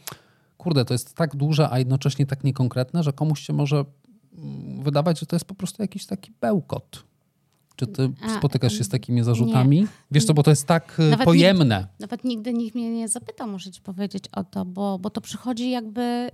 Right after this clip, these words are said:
Speaker 2: z czasem w trakcie drogi, że się zaczyna odkrywać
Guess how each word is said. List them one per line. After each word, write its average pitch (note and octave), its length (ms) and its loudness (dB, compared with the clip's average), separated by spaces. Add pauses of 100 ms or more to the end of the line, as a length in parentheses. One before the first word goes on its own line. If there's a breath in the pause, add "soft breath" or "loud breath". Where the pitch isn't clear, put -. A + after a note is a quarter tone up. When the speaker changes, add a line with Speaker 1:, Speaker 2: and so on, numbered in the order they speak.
(120)
Speaker 2:
z - 280 -4 (120)
czasem B3+ 460 -4
w - 220 -20
trakcie B3 320 -6
drogi, G3+ 460 -6 (260)
że G3 140 -14
się G3+ 140 -16
zaczyna G#3 460 -8
odkrywać G#3+ 600 -6